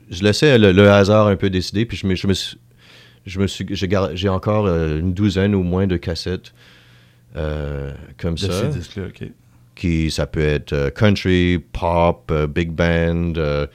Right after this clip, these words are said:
Speaker 1: classique, euh, un peu de tout, tu sais. Ce qui, ce qu'on retrouve dans une collection de soixante-dix-huit tours de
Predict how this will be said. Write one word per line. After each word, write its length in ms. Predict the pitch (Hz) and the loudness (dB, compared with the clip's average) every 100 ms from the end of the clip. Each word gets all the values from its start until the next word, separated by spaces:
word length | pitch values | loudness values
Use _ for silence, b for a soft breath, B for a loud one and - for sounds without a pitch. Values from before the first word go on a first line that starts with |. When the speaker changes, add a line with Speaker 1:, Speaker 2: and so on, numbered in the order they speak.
| b b | b b
Speaker 1:
classique, 920 | - 92 87 - - 87 87 - _ 78 | -8 -2 -2 -2 -2 0 -2 -4 _ -6
euh, 640 | 76 73 69 67 67 80 | -4 -4 -6 -8 -8 -8
un 20 | |
peu 160 | 95 226 | -8 -6
de 120 | 131 | -6
tout, 360 | - 110 104 78 | -4 -2 -2 -2
tu 120 | - | -8
sais. 320 | 80 78 - - 73 - | -10 -10 -14 -20 -18 -14
Ce 140 | - | -16
qui, 220 | - 98 85 | -6 -4 -4
ce 100 | - | 0
qu'on 160 | 104 | 0
retrouve 380 | 92 101 117 120 | 4 2 4 4
dans 140 | 101 92 | 6 4
une 220 | 87 85 | 2 0
collection 480 | 104 92 - 104 101 | 0 0 0 0 0
de 100 | 85 | 0
soixante-dix-huit 600 | 95 87 90 80 85 78 | -2 -2 -2 -4 -6 -4
tours 300 | 95 95 87 | -2 -2 -2
de 240 | 80 78 | -2 -4